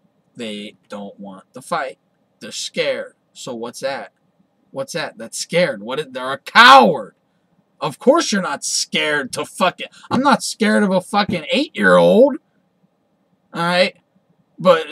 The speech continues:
just some fucking two hundred eighty pound, uh, U F C champion wa-, fucking wanting to fucking get me in a jail cell and beat my head in. <laughs> Yeah, I'm not gonna be very happy about that. I'm not gonna willingly walk in the cell. How about that?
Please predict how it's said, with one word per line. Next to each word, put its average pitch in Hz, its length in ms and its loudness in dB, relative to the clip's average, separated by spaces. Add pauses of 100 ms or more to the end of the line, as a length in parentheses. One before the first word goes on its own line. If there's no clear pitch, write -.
just 151 280 -12
some 185 160 0
fucking 170 400 -4 (140)
two 247 180 4
hundred 196 320 2
eighty 196 320 0
pound, 170 540 -6 (260)
uh, 147 240 -2
U 214 220 4
F 190 100 0
C 196 240 -4
champion 226 680 0 (260)
wa-, 160 200 -6
fucking 180 340 -2
wanting 180 300 -2
to 135 60 -12 (240)
fucking 180 240 -2
get 196 180 -2
me 185 120 0
in 170 80 -2
a 156 60 -4
jail 196 280 -2
cell 165 260 -2
and 127 380 -10
beat 214 220 2
my 165 160 -2
head 233 280 6
in. 208 240 2
<laughs> - 40 -2
Yeah, 240 400 2 (320)
I'm - 100 -2
not 330 160 2
gonna 269 160 6
be 262 140 4
very 254 260 6
happy 233 320 2
about 151 260 -6
that. 165 180 0
I'm 143 60 -10
not 185 160 -2
gonna 156 160 -4
willingly 156 540 0
walk 165 340 0
in 165 140 -8
the 139 80 -14
cell. 151 360 -8
How 123 100 -10
about 123 220 -6
that? 117 240 -12